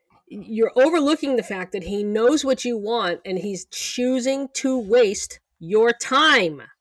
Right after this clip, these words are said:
He's letting you, he's like, "Well, I told her."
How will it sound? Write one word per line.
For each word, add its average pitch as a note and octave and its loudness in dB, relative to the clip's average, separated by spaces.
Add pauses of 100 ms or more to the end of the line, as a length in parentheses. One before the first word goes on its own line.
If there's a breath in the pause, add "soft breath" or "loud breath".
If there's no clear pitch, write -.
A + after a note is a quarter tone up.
(1040)
He's A#3 -4
letting B3+ 4
you, C4 0
he's A3 -2
like, A3+ 4
"Well, C4+ 2
I G3+ 2
told D#4 0
her." A#3+ 4